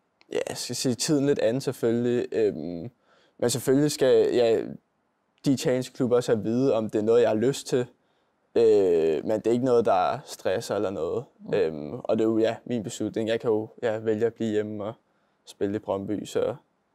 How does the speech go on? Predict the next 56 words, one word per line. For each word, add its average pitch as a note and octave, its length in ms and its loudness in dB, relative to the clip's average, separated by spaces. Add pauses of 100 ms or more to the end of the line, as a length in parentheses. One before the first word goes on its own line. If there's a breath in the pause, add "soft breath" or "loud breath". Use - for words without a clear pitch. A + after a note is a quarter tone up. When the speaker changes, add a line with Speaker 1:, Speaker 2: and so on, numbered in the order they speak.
(240)
Speaker 1:
så A#2+ 140 -4
bliver A2 180 0
det G#2 60 -2
ikke G2+ 160 -2
rigtigt - 220 -6
til A#2 120 -12
mere. F#2+ 300 -6 (180)
Øhm, F2 440 -8 (440)
så - 120 -6
ja, G2+ 160 -2
men A2 180 -8
det A2 120 -4
er A#2 60 -2
stille A2+ 400 -4
og G#2 80 -2
roligt G#2 360 -8 (140)
lige A2 140 -10
nu. G2+ 180 -14 (840 loud breath)
Speaker 2:
Din F#3+ 120 6
bror A3+ 260 2
var B3 100 2
også G#3 300 0 (120)
i, - 100 -2
i, F#3 400 2 (120)
engang F#3+ 380 0
i, F#3 280 0
i F3+ 40 0
prøv-, F#3 300 0 (100)
til F#3 80 -4
prøvetræning G3 500 2
i F#3 40 0
Liverpool, G3 460 2
er G3 60 2
det G#3 60 2
ikke G#3+ 120 0
Speaker 1:
Ja. G#3+ 60 4
Speaker 2:
rigtigt? A#3 240 -2 (600)
Øhm, F#3 320 2
hvordan F3+ 380 2
kan C4 180 6
du G3+ 60 4
ligesom, A3 260 2
kan G3 120 0
du F3+ 60 2
bruge A3+ 300 4
ham A3 200 2
og G#3 140 -2
hans G3+ 220 2
erfaringer, A3 560 0 (220)
øh, F#3+ 280 4 (120)
til - 180 -4 (380)
der, G#3 100 4
hvor F#3+ 100 0
du G3+ 60 0
står G3+ 240 -2
nu? A3 160 -4